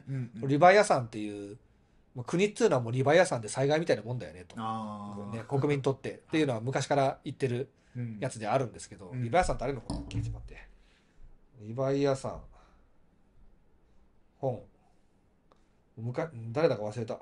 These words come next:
Speaker 2: リバイア山。ホップズだ。ホップズっていう政治家がね、政治家し-、
Speaker 1: はい。
Speaker 2: 政治思想家が言ってた。
Speaker 1: 思想家。はい。
Speaker 2: そうそうそう。まあ、リヴァイアサンなんで、
Speaker 1: うん。
Speaker 2: それに対して、
Speaker 1: うん。
Speaker 2: ネットで育った在野の選手たちが
Speaker 1: うん。うん。
Speaker 2: 戦ってるし、
Speaker 1: うん。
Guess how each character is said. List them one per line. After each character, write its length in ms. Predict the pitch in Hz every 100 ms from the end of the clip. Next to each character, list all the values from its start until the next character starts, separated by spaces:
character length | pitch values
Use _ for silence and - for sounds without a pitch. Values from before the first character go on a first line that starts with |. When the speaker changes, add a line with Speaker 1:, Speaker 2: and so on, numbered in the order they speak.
| -
Speaker 2:
リ 100 | 120
バ 120 | 135 151
イ 20 |
ア 40 |
山。 140 | 139 107
ホ 160 | - 220
ッ 20 |
プ 160 | -
ズ 100 | 151
だ。 160 | 110 - -
ホ 80 | 165
ッ 20 |
プ 80 | 139
ズ 100 | 123
っ 20 | 104
て 140 | 101
い 100 | 98
う 40 |
政 300 | 113 - 127
治 100 | 117
家 60 | 113
が 140 | 107
ね、 140 | 127 135
政 240 | - 131 123
治 80 |
家 60 | -
し-、 60 | -
Speaker 1:
は 60 |
い。 420 | - - - 156 143
Speaker 2:
政 100 | 135
治 200 | - 135
思 80 |
想 80 | 123
家 60 | 123
が 60 |
言 100 | 123
っ 20 | 113
て 60 |
た。 60 | 117
Speaker 1:
思 100 | -
想 40 | -
家。 80 |
は 80 | 120
い。 40 | 113
Speaker 2:
そ 100 | 107
う 20 |
そ 20 |
う 20 |
そ 120 | 95 92
う。 40 | - _ _ _ _ _ _ -
ま 60 | 131
あ、 20 |
リ 80 | 135
ヴ 20 |
ァ 120 | 151
イ 60 | 180
ア 40 |
サ 180 | 180 135
ン 80 | 113
な 100 | -
ん 120 | -
で、 240 | 113 104
Speaker 1:
う 60 | 127
ん。 280 | 123 113 107
Speaker 2:
そ 140 | - 147
れ 100 | 151
に 80 |
対 220 | 143 165 147
し 100 | -
て、 260 | 190 139 131
Speaker 1:
う 40 |
ん。 240 | 127 107 101 -
Speaker 2:
ネ 140 | 143 143
ッ 20 |
ト 160 | 143 151
で 80 |
育 200 | 139 156
っ 60 | 147 -
た 260 | 127 101 - _ _ _ -
在 260 | 123 151 151
野 120 | 143
の 280 | 139 143 131 - - -
選 240 | 135 147
手 80 | -
た 100 | 120
ち 120 | 120
が 240 | 113 113 101
Speaker 1:
う 40 |
ん。 20 |
う 20 | 131
ん。 140 | 104
Speaker 2:
戦 280 | 135 139 135
っ 100 | 131
て 100 | 156
る 100 | 139
し、 320 | - 180 127
Speaker 1:
う 40 | 127
ん。 220 | 117